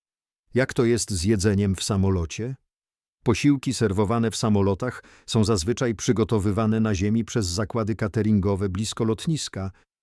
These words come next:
i są przygotowywane zwykle od dwunastu do siedemdziesiąt dwóch godzin przed planowanym lotem.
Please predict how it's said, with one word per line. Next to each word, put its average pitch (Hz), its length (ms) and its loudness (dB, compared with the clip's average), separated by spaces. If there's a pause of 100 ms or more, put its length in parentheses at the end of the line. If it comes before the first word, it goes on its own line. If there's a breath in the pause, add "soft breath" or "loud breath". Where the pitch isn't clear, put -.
(220)
i 110 80 2
są 110 240 0
przygotowywane 104 1160 0
zwykle 110 460 -2
od 87 180 0
dwunastu 107 480 0
do 107 140 -2
siedemdziesiąt 101 580 0
dwóch 98 280 -2
godzin 98 420 0 (360)
przed - 220 0
planowanym 98 640 2
lotem. 76 500 -6